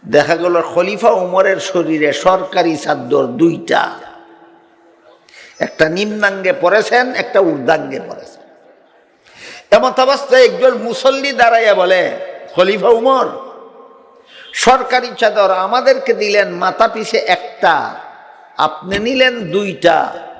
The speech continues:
কোন বিচারে?" এই প্রশ্নের জবাব দিতে না পারলে আপনার খুতবাও শুনবো না, আপনার পিছনে নামাজও পড়বো না। খলিফা উমর বললেন, "তোমার প্রশ্নের জন্য তোমাকে ধন্যবাদ, তোমার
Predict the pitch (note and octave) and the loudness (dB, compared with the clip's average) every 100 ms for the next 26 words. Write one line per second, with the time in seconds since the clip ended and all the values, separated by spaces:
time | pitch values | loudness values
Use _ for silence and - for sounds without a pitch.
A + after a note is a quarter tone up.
0 | - - D4 C#4+ A#3+ F#3 - - - - | -16 -2 0 0 0 0 0 -6 -14 -18
1 | - - - _ G#3+ A#3 - A3 - - | -20 -20 -20 _ 2 2 2 -4 -4 -4
2 | G3 C#3 E3+ G3+ F#3+ D#3 F3 G3 D#3+ F3 | -4 0 -2 0 0 -2 -4 0 0 0
3 | E3+ E3 D3 D3 D3+ D#3 - F#3 E3+ - | 0 0 0 0 0 -2 0 0 0 -4
4 | F#3 - E3+ A3+ C4+ B3+ B3+ B3+ C4 B3 | -6 0 4 4 4 0 0 0 2 2
5 | C4 E4 - - - - E3 D3+ E3+ F3+ | 4 2 -2 -12 -18 -8 -6 -2 0 0
6 | E3+ F3 E3+ F3+ D#3+ C3+ A2+ - - - | 0 0 2 0 0 -2 -6 -12 -16 -20
7 | - - _ _ _ _ _ _ _ _ | -20 -20 _ _ _ _ _ _ _ _
8 | _ _ _ _ _ _ _ _ - - | _ _ _ _ _ _ _ _ -20 -6
9 | F3+ A3+ C4+ C4 C4 B3 C4+ C4 B3 B3+ | 2 2 2 2 2 2 2 2 2 2
10 | B3+ A3+ A3+ A3 A#3 A3+ G3+ A3 - F#3+ | -2 -2 0 2 2 0 -4 -6 -4 0
11 | F3+ F#3 G#3 F#3+ F3 D#3 D#3 D#3 C#3+ A2+ | 2 2 2 0 -2 -2 -2 -2 -2 0
12 | D#3 E3+ D3+ - - - - - - - | 0 0 0 0 0 -2 -6 -12 -18 -20
13 | - - - _ _ _ _ _ _ _ | -20 -20 -20 _ _ _ _ _ _ _
14 | _ _ _ _ - C3+ | _ _ _ _ -2 2